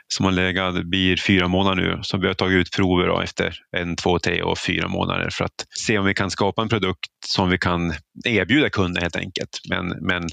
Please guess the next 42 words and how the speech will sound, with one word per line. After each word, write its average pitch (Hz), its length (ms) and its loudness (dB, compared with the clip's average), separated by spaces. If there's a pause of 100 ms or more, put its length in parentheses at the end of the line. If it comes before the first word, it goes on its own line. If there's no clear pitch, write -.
(120)
innovativ 92 840 2
lagring 90 460 2
då, 90 200 -2
som 87 140 -6
man 87 120 -2
kan 90 260 -2
köra 85 380 0
gin 90 420 -2
på - 100 -6
sen. - 280 -2 (360)
Och 92 120 0
vad 101 120 4
det 101 80 2
blir, 107 260 2
det 104 80 2
törs 101 200 0
jag 95 80 0
inte 87 120 -2
säga 90 500 0 (380)
just - 320 -2
nu, 98 200 4
men, 87 220 0 (300)
men 101 120 -2
det 110 100 2
är, 107 340 -4
det 113 80 0
är 110 40 0
för 117 140 -2
att, 104 140 -4 (260)
som 104 180 0
Magnus 104 260 0
sa 98 80 2
också, 92 180 0
vi 101 100 2
behöver 101 440 2
bli 104 320 2
lite 101 280 2
duktigare 95 340 0
på 92 200 0
strömlinjeforma 98 800 2
oss - 280 -2
och 95 300 -2